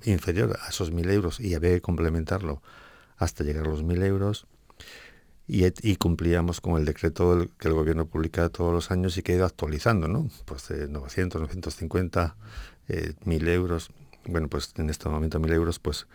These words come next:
amica siempre lo ha ido, lo ha ido, eh, cumpliendo.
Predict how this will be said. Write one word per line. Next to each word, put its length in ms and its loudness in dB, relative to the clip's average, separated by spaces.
amica 300 2
siempre 260 6
lo 60 10
ha 40 10
ido, 240 6
lo 260 0
ha 60 2
ido, 640 2
eh, 60 -8
cumpliendo. 520 2